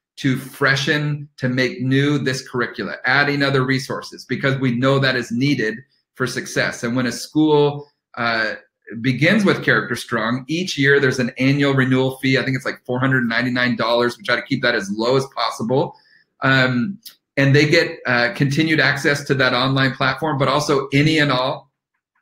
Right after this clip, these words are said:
updates that we make. And, uh, this last year alone, we did an entire equity audit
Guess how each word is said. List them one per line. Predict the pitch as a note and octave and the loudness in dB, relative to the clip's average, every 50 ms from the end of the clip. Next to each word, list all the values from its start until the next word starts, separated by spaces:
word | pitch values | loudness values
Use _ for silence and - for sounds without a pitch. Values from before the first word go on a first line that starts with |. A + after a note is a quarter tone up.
| _ - | _ 0
updates | D#3+ D#3+ - C#3+ A2+ - - - | 0 2 2 0 0 0 -2 -2
that | C3 A2+ - | -2 -2 -2
we | A2 G#2 | 0 2
make. | G2 F#2+ - - - - - _ _ _ _ _ _ _ _ _ - | 2 2 2 0 -6 -16 -20 _ _ _ _ _ _ _ _ _ -2
And, | B2+ B2+ B2+ B2+ A#2 | 0 0 2 2 2
uh, | C3+ B2+ | 2 2
this | C3 C3+ D3+ D3 D#3+ | 4 2 2 2 2
last | D#3 D3+ D3 C#3+ - E3 | 2 2 2 2 2 2
year | D#3 D3 | 4 4
alone, | C3+ C3+ D3 - B2 G#2 G2+ G2+ | 4 4 4 4 4 2 0 0
we | A#2 B2+ B2 | -2 0 0
did | B2 C3+ C3 | 2 2 0
an | B2+ B2+ B2+ | 0 0 -2
entire | A#2+ A#2 - - C3+ C3+ C3 B2+ - - | -2 -4 -4 -2 0 2 2 0 0 -2
equity | C3 C#3 C3+ D3+ D3+ C#3+ C#3+ C3+ | -4 -4 0 0 0 2 2 2
audit | C3 C#3 D3+ E3+ E3+ | 2 2 2 0 0